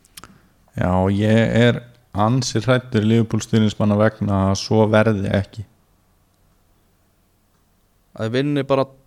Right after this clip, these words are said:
Speaker 2: bæði Tottenham og Manchester United.
Speaker 1: Já, ég held að bæði lið vinni bara rest.
Speaker 2: Já.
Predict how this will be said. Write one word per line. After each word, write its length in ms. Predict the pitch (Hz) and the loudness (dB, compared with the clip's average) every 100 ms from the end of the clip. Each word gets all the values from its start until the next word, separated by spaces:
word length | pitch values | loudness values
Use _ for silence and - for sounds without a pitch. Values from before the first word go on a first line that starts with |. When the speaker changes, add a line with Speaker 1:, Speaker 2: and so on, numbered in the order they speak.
| _ | _
Speaker 2:
bæði 220 | 131 143 139 | 0 2 2
Tottenham 520 | 151 143 143 135 131 | 0 -2 0 -2 -2
og 160 | 123 127 | -2 -2
Manchester 340 | 123 117 107 | -2 -4 -6
United. 340 | 104 - - _ _ - | -8 -10 -18 _ _ 0
Speaker 1:
Já, 180 | 113 104 101 | 4 6 6
ég 240 | 101 110 110 | 4 2 2
held 220 | 113 107 | 0 -2
að 120 | 98 | -2
bæði 380 | 107 113 113 107 | 2 2 2 0
lið 180 | 107 104 | 0 2
vinni 300 | 107 107 101 | 2 2 0
bara 280 | - 101 98 | 0 0 2
rest. 360 | 98 - - - _ _ - _ _ _ _ _ _ _ _ _ _ _ _ _ - | 0 -4 -16 -20 _ _ -20 _ _ _ _ _ _ _ _ _ _ _ _ _ -8
Speaker 2:
Já. 120 | 104 | -8